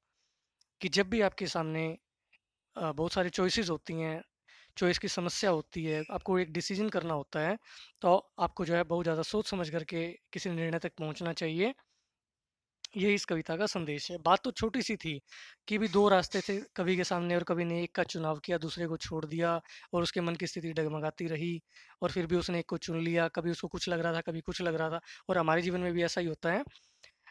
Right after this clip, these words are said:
लेकिन फिर भी उसने एक, एक निर्णय क-, तक वो पहुँच, पहुँचे। लेकिन अब उनके सामने ये जो स्थिति आई, एक छोटी सी घटना थी वैसे तो, लेकिन वो घटना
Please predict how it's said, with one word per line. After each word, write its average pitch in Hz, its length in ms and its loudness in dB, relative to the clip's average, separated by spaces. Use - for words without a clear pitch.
लेकिन 170 140 0
फिर 190 120 0
भी 175 80 -2
उसने 180 300 -2
एक, 170 80 -8
एक 190 200 -4
निर्णय 185 540 2
क-, 240 500 -10
तक 180 140 2
वो 170 120 0
पहुँच, 156 320 -6
पहुँचे। 180 420 0
लेकिन 247 460 -2
अब 196 160 6
उनके 220 360 -2
सामने 202 320 2
ये 202 160 2
जो 190 120 0
स्थिति 190 420 -4
आई, 170 200 0
एक 226 280 -8
छोटी 240 260 0
सी 262 100 -2
घटना 196 340 2
थी 180 160 -6
वैसे 156 260 -4
तो, 180 260 2
लेकिन 214 240 4
वो 233 160 2
घटना 196 560 2